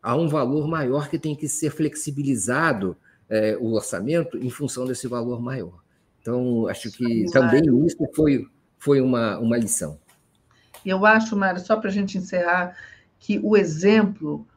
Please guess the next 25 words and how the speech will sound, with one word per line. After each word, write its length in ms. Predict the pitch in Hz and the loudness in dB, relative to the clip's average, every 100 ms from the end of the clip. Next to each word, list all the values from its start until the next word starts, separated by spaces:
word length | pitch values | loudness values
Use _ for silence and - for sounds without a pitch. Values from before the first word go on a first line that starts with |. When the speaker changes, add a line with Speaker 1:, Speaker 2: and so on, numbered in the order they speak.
| _ _ | _ _
Speaker 2:
de 240 | - 147 165 | -14 -8 -6
um 160 | 175 | -4
presidente, 960 | 156 - 170 160 147 156 170 165 160 143 | -6 -2 0 0 -2 -2 0 -2 -4 -8
de 120 | 143 | -4
uma 140 | 156 156 | -2 -2
autoridade 920 | 147 170 156 143 147 165 156 139 156 | -2 0 0 2 4 4 4 -2 -10
em 40 | |
qualquer 400 | 156 143 - 165 | -6 -4 -2 -2
país, 580 | 151 127 147 160 156 - _ _ _ _ | 0 0 0 -2 -6 -14 _ _ _ _
é 220 | 156 156 - _ | -2 -2 -6 _
tão 280 | 240 247 233 | 8 10 8
importante 840 | 196 165 160 - 175 160 147 143 135 | 4 -2 -6 2 2 2 -4 -8 -10
pra 200 | - 147 | -2 -2
sua 320 | 143 - 208 196 | -2 0 0 0
população 600 | 160 165 160 160 190 294 | -2 -2 -2 -2 -2 -2
e 40 | |
pra 160 | 330 294 | -2 -4
população 640 | 339 349 330 202 - 277 | -6 -4 -2 -2 -4 -4
mundial 380 | 311 226 208 208 | -4 -2 -2 -2
também, 340 | 208 190 196 - - _ | -4 -4 -6 -12 -20 _
porque 400 | 214 - 233 220 | -10 -2 0 0
não 240 | - 240 233 | 4 6 8
basta 340 | 226 233 220 | 6 6 2
você 300 | 208 196 202 | -2 -2 -4
ser, 360 | 196 - 175 | -8 -6 -6